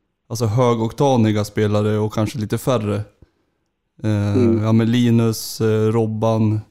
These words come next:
Speaker 1: du, Stensson, ja, Blasevic kommer in nu, Oskar. Alltså, det känns ändå som, som väldigt bra namn.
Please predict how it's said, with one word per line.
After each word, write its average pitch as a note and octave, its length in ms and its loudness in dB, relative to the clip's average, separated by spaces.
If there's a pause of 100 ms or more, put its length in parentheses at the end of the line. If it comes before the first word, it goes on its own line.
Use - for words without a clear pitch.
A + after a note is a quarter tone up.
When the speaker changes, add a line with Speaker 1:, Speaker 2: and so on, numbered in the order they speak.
(320)
Speaker 1:
du, A#2+ 480 2 (200)
Stensson, A2 920 -2 (400)
ja, A2+ 300 -4
Blasevic A2+ 420 -2
kommer A2 200 0
in A2 160 2
nu, G#2+ 440 0 (340)
Oskar. - 540 -8 (100)
Alltså, A#2 180 -2
det B2 80 0
känns B2+ 240 -2
ändå B2+ 200 2
som, A#2+ 260 2 (1120)
som C#3 200 2
väldigt C#3 280 2
bra B2+ 200 4
namn. A#2+ 460 4